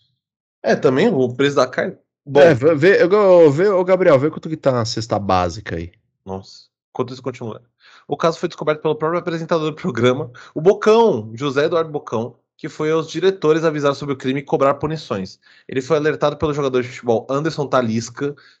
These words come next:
Speaker 1: que doou setenta mil reais pra garota.
Speaker 2: Pô, como é que esse cara não veio pro Corinthians, mano?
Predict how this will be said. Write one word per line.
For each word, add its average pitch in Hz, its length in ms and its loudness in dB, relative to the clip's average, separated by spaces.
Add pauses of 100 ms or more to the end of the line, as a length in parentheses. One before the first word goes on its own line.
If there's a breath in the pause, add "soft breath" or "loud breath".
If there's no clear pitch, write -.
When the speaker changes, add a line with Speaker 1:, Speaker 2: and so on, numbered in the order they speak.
Speaker 1:
que - 140 -8
doou 143 300 2
setenta 151 500 -4
mil 151 160 -4
reais 131 260 0
pra 135 120 -2
garota. 110 560 -4 (360)
Speaker 2:
Pô, 110 140 -2
como 127 160 -2
é 143 40 0
que 139 60 -8
esse - 140 -4
cara 117 260 2
não 110 120 -2
veio 104 140 -4
pro 101 100 -20
Corinthians, 95 520 -6
mano? 90 160 -12